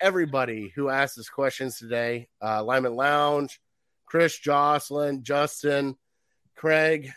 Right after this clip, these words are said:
uh, my Lord, Kevin! I gotta keep remembering names down. I can't do it.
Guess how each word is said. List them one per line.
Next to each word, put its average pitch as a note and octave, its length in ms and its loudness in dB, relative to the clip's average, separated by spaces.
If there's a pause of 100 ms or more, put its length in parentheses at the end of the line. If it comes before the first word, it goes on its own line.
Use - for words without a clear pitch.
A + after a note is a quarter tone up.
(320)
uh, A2+ 760 0
my A2 220 -4
Lord, B2+ 420 -2
Kevin! D#3+ 640 6 (120)
I C3 140 0
gotta B2+ 200 0
keep C#3 240 -4
remembering B2 480 2
names A2+ 300 0
down. A2+ 220 0
I G#2+ 120 -2
can't G2+ 280 -6
do G2 160 -6
it. G2 80 -8